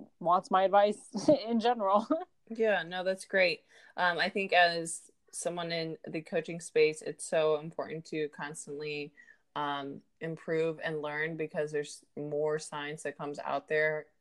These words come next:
Speaker 2: constantly. Um, and it's good to brush up on topics that you're passionate about and topics that
Speaker 1: Oh,
Speaker 2: can
Speaker 1: yeah.
Speaker 2: help
Speaker 1: You,
Speaker 2: your
Speaker 1: you never
Speaker 2: clients.
Speaker 1: know it all. You never know it all.
Speaker 2: Never.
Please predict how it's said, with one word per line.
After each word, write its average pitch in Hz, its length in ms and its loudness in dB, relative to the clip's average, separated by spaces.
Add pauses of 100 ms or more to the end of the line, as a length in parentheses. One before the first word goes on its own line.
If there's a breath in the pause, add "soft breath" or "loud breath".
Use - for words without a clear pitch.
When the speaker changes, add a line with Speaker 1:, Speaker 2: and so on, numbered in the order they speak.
(140)
Speaker 2:
constantly. 208 760 -8 (380 soft breath)
Um, 156 180 -4
and 151 120 -4
it's 147 160 -10
good 147 220 2
to - 40 -14
brush 151 340 -4
up 147 200 -4
on 147 120 -8
topics 139 440 -6
that 143 100 -4
you're 139 80 -6
passionate 147 400 -6
about 147 360 -4
and 151 100 -18
topics 143 320 -8
that 185 160 2
Speaker 1:
Oh, - 20 2
Speaker 2:
can 170 80 0
Speaker 1:
yeah. - 340 2
Speaker 2:
help - 120 0
Speaker 1:
You, 220 60 4
Speaker 2:
your 220 120 2
Speaker 1:
you 220 160 4
never 220 280 10
Speaker 2:
clients. 196 120 2
Speaker 1:
know 180 160 2
it 170 120 0
all. 156 360 -2
You 185 120 -10
never 165 260 -6
know 156 140 -12
it - 120 -8
all. - 240 -6 (220)
Speaker 2:
Never. 196 560 -2